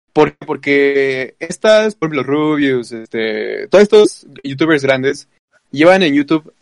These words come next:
como diez, veinte años, o sea, llevan, ya llevan bastante tiempo. Y yo, en, en lo personal, yo sí conozco bastantes youtubers mujeres, o sea, sigo muchas youtubers de,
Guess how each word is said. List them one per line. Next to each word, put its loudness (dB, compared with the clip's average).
como 0
diez, 0
veinte 2
años, -4
o -6
sea, -2
llevan, 0
ya -2
llevan 0
bastante 0
tiempo. -6
Y -6
yo, 6
en, -4
en -2
lo 0
personal, -2
yo 4
sí -6
conozco -4
bastantes -6
youtubers -6
mujeres, -2
o 0
sea, -2
sigo 4
muchas -2
youtubers 0
de, -4